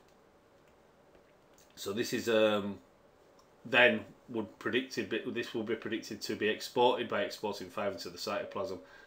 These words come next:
cleaved by dicer, and, um, the guide strand would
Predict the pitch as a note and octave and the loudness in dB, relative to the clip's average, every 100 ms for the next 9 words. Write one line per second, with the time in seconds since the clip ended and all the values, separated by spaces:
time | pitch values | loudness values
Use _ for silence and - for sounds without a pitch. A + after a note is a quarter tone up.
0 | - - A#2 A#2 G#2 G#2 F#2 F2+ G2 F#2+ | -20 -4 0 0 0 -2 -2 0 0 0
1 | - F#2 - - - - - - F#2+ F#2 | -2 -8 -8 -18 -20 -20 -20 -14 -10 -6
2 | F2+ F#2 F#2 F2+ F#2 F2+ - G#2 G2 - | -2 2 4 4 0 -10 -10 -6 -6 -8
3 | - _ _ _ _ _ _ _ _ _ | -16 _ _ _ _ _ _ _ _ _
4 | B2 A#2 A#2+ - A2 G2 F#2 F2+ - A#2 | 6 6 6 0 0 0 0 -8 -12 -8
5 | G#2 F#2 | -6 -6